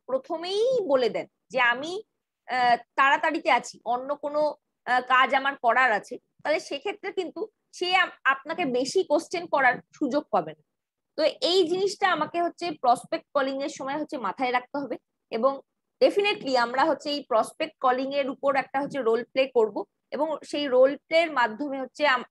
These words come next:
আপনাদের দেখাবো যে কিভাবে আমাদের একটা invitation call complete করতে হয়। আমি এখানে পঁচিশ মিনিট time দিয়ে দিচ্ছি, তো আপনাকে যে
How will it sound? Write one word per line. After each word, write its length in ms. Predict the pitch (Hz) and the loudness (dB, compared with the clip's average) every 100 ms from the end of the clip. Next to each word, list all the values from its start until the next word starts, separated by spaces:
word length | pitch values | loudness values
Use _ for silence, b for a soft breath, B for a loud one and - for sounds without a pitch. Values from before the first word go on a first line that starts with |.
| - | -4
আপনাদের 440 | 226 - 240 247 | -4 -2 -4 0
দেখাবো 380 | 208 208 247 247 | -2 -2 -2 -2
যে 100 | 254 | -4
কিভাবে 460 | _ 262 285 240 | _ -2 0 2
আমাদের 340 | 302 226 220 226 - _ _ - | 2 0 -2 -4 -6 _ _ -6
একটা 260 | 226 277 - _ _ | -4 -4 -6 _ _
invitation 680 | 277 285 294 330 311 302 294 - | -8 -2 0 0 0 -6 -12 0
call 200 | 214 202 - _ _ | 0 0 -8 _ _
complete 400 | 240 226 240 - | 0 0 -8 -8
করতে 280 | 202 - 170 | -8 -6 -10
হয়। 80 | 151 _ - | -10 _ -6
আমি 240 | 262 294 | -4 -2
এখানে 300 | 285 302 302 302 | -2 -2 -4 -2
পঁচিশ 340 | 233 233 294 - | -4 -4 -8 -8
মিনিট 240 | 294 320 | -8 -6
time 260 | - 247 262 262 _ - | 0 0 -2 -10 _ -8
দিয়ে 160 | 240 247 | -6 -4
দিচ্ছি, 360 | 254 - - - _ _ _ | -6 -8 -14 -14 _ _ _
তো 80 | 285 | 4
আপনাকে 500 | 269 262 - 285 311 | 6 4 0 -4 -2
যে 240 | 277 302 | -4 -6